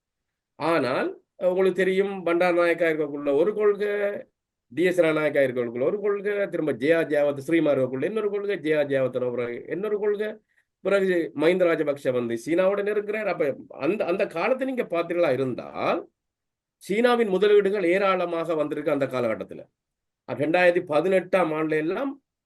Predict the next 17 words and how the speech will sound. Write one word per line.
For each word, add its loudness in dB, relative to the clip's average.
ஏராளமான 4
முதலீடுகள் 0
வந்திருக்குன்னா, -4
அதுக்கு -4
பிறகு -2
படிப்படியாக 0
சீனாவின் 0
முதலீடுகள் 0
குறைந்து 4
விட்டன. -8
உங்களுக்கு 0
தெரியும், -2
தென் 2
மாகாணத்தில் 2
உள்ள 2
ஹம்பாந்தோட்ட 2
துறைமுகத்தை 0